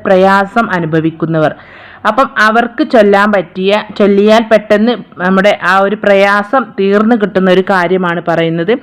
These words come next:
വീഡിയോ നിങ്ങൾ ശ്രദ്ധിച്ച് കേൾക്കുക ട്ടോ. ഒരു വിധത്തിലും വിവാഹം നടക്കാത്തവർ സൂറത്തുൽ കാഫിറൂനെയും ഇദാ സുൽസിലത്തിൽ അർളു, ഇദാ ജാഅ നസ്റുല്ലാഹിയും ആയത്തുൽ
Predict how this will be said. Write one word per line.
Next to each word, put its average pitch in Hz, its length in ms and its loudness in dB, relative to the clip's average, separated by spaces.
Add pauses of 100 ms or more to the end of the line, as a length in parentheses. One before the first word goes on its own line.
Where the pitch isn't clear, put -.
(420)
വീഡിയോ 226 360 4
നിങ്ങൾ 214 200 2 (100)
ശ്രദ്ധിച്ച് 196 520 -4
കേൾക്കുക 160 540 0
ട്ടോ. 151 100 0 (920)
ഒരു 277 160 0
വിധത്തിലും 269 560 0 (160)
വിവാഹം 226 520 2 (120)
നടക്കാത്തവർ 180 760 -2 (220)
സൂറത്തുൽ 262 520 2 (140)
കാഫിറൂനെയും 202 960 -2 (640)
ഇദാ 247 220 2 (160)
സുൽസിലത്തിൽ 214 680 -2 (220)
അർളു, 190 320 0 (880)
ഇദാ 220 240 2 (140)
ജാഅ 214 280 2 (140)
നസ്റുല്ലാഹിയും 190 920 0 (220)
ആയത്തുൽ 220 440 -2